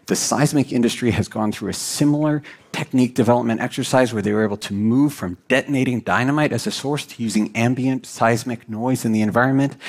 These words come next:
And defense radars use T V signals and radio signals all the time, so they don't have to transmit a signal of radar and give away their position.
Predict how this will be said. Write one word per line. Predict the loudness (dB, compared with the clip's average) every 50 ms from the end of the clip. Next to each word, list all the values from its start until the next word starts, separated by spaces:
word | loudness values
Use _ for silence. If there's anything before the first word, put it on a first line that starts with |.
| -16 -14 -10 -6
And | 0
defense | 0 0 0 2 0 0 0 0 2
radars | 2 4 4 4 2 2 -2
use | -6 -8 -8 -10
T | -10 -6 -2 0 2
V | 2 2 0
signals | 0 0 0 0 0 -2 -2 -2
and | -2 2
radio | 4 4 4 6 4 2
signals | 2 0 -2 -4 -4 -4 -6 -6 -6 -2
all | 0 2 2
the | 2 0 -2
time, | -4 -6 -2 0 2 2 2 0 -2 -6 -12 -12 -12 -12 -12 -12
so | -6 -2 0
they | 2 2
don't | 2 0 0
have | 0 -2 -2
to | -4 -8
transmit | -10 -6 -2 2 2 2 2 2 0 0 2 2
a | 2
signal | 0 0 -4 -2 -2 0 -2 -2 -2
of | -4 -8 -6
radar | -4 -2 0 2 2 0 0 -4 -18 -20 -20 -20 _ -10
and | -6 -4 -4 -4 -6 -6 -2
give | -2 -2 -2
away | 0 -2 0 0 0
their | 0 -2 -4
position. | -4 -2 -2 0 0 0 0 -2 -6 -8 -10